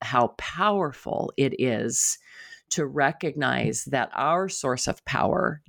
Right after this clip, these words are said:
does not have to be placed in how we are perceived and in our appearance, which is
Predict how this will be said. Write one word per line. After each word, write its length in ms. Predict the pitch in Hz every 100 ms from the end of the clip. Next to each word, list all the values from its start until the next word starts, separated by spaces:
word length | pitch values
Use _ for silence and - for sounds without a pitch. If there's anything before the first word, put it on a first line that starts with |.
| 127
does 340 | 151 160 156 147
not 380 | 147 147 -
have 280 | 123 - -
to 80 | -
be 120 | -
placed 460 | 101 - 85 - -
in 140 | 135 135
how 340 | 135 117 104
we 240 | 147 131 110
are 260 | 113 113 _ _
perceived 680 | - 117 - 151 135 120 -
and 180 | 123 101
in 160 | 120
our 160 | 120 113
appearance, 560 | - - 104 - - 165
which 160 | 165
is 100 | -